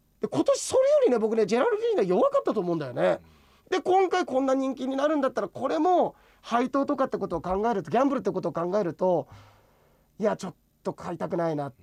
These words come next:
Speaker 1: じゃあ何なのって言ったら、
Speaker 2: うん。
Speaker 1: じゃあやっぱりディープボンドなのって言ったけど、やっぱりそのディープボンドさ、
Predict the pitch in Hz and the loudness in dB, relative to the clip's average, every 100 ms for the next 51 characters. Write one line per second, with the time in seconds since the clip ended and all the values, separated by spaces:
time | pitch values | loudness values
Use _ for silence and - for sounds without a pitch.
0 | _ 294 240 196 302 349 440 226 202 160 | _ -4 0 2 2 2 2 0 -2 -8
1 | - 156 143 254 226 - 240 185 196 247 | -6 -4 -2 0 0 -2 -4 -6 -6 -4
2 | 294 311 262 190 190 190 - 185 160 - | -2 0 2 2 0 -4 -4 -2 -2 -6
3 | - - - - - 185 311 - _ 330 | -18 -20 -20 -6 -2 0 -2 -6 _ -2
4 | 359 339 330 254 302 320 320 320 339 294 | -2 0 -2 0 2 2 2 4 4 4
5 | 240 285 285 254 175 | 4 4 4 4 0